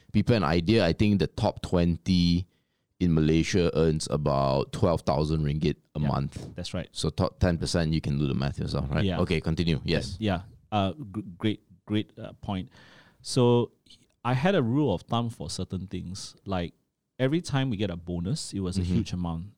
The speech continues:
Speaker 2: and of-, obviously it was taxable, E P F, uh, deductible, and all that.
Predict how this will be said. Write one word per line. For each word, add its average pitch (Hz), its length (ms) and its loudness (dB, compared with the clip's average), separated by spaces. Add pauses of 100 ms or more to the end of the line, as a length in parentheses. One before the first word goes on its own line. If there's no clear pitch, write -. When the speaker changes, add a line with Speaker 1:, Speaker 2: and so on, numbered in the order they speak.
Speaker 2:
and 92 140 -4
of-, 92 260 -4
obviously 98 380 0
it 92 40 -2
was 85 140 -4
taxable, 85 720 -6
E 90 100 -10
P 87 220 -8
F, - 600 -12 (300)
uh, - 40 -20
deductible, 87 560 -6
and 80 80 -8
all 76 100 -10
that. - 160 -16